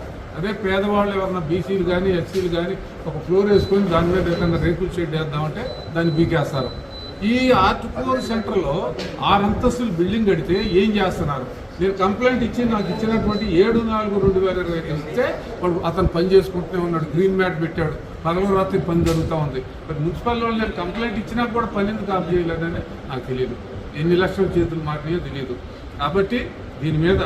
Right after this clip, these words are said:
స్ట్రింజెంట్ యాక్షన్ తీసుకోవాలని కలెక్టర్ గారిని రాసి in writing-లో కలెక్టర్ గారి టేబుల్ మీద రాసి కలెక్టర్ గారికి ఇచ్చా. పాపం ఆయన మంచి యాక్షన్ తీసుకున్నాడు.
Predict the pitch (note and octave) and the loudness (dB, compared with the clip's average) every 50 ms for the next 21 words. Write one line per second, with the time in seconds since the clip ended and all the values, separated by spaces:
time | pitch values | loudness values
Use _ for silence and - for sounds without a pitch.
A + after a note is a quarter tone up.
0 | - - - - - - - - - - - F3 G#3 A3+ A#3+ G#3 A3+ B3 B3 - | -2 -4 -8 -10 -12 -14 -14 -14 -12 -4 0 2 4 4 4 4 6 6 6 6
1 | A#3+ A3 G#3 G#3 G3+ - G#3+ G3 F#3 F#3+ F3+ - - F#3 F3+ F3+ F3+ F#3 G3+ - | 4 4 2 2 2 0 0 0 0 0 -2 0 0 0 2 2 0 -2 -2 -4
2 | - E3+ F3+ - - G3 F3+ F3+ F3+ E3 E3+ D#3+ D#3 E3 F#3 F3 - G3+ E3+ D#3+ | -4 -4 -4 -4 -4 -4 -2 -2 -2 -2 -4 -4 -4 -4 -4 -4 -4 -2 -2 0
3 | F#3+ G3 F#3 F#3+ F3+ F3 - F3 E3+ F3+ G3 - - E3 E3 D#3+ D#3 D#3+ E3+ E3 | 0 0 0 2 0 0 0 0 -2 -2 -2 -2 -2 -4 -4 -4 -4 -4 -4 -4
4 | D#3+ E3 D#3+ D3+ D3+ D3+ D3+ D3+ D3+ D#3 D#3 D3+ D3 - - - - C#3 D3 D3 | -4 -4 -6 -6 -4 -4 -4 -4 -4 -4 -6 -6 -8 -10 -12 -12 -12 -8 -8 -8
5 | D#3+ - - D#3+ D#3 - - - C#3+ C#3+ D3 - - - - D3 C3 - C#3+ D3 | -8 -8 -8 -10 -8 -8 -8 -8 -8 -8 -8 -8 -8 -8 -8 -10 -10 -8 -8 -10
6 | C#3+ - C#3+ C#3+ C#3+ C#3+ C3 - - - - - - - D#3+ E3 - F#3+ F3 F3 | -8 -8 -8 -8 -6 -6 -8 -10 -12 -12 -14 -10 -6 -6 -4 0 2 2 2 2
7 | - - F#3 E3+ D#3+ D#3 - - D#3 C#3+ C3+ B2+ B2 B2 - - | 0 0 -2 -2 -2 -2 -4 -6 -6 -6 -6 -6 -6 -8 -10 -12